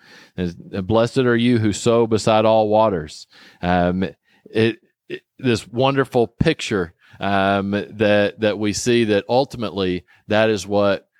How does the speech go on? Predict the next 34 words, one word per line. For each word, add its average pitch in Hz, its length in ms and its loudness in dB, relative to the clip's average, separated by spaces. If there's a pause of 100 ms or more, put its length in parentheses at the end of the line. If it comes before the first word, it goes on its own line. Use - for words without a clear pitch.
(140)
God 107 340 2
will, 98 640 -2
will 104 240 0
restore, 101 880 0 (240)
uh, 92 400 0
the, 95 440 0
the 101 120 -4
nation 110 460 0
to. 110 360 2 (260)
Um, 92 360 -2
and 107 200 -4
ultimately 113 520 0
that's 110 220 0
what 110 160 0
he 113 120 0
will 107 180 0
restore 113 440 0
when 110 120 -2
he 113 120 0
returns 110 440 -2
again. 113 460 0 (240)
It 95 100 -2
will 101 160 2
be 107 160 2
made 104 440 0
to 107 100 -4
be 101 240 2
that 95 260 0
way, 90 380 0 (260)
uh, 90 340 -2
as 98 240 0
he 98 160 -4
created 92 560 -2
it 82 160 -6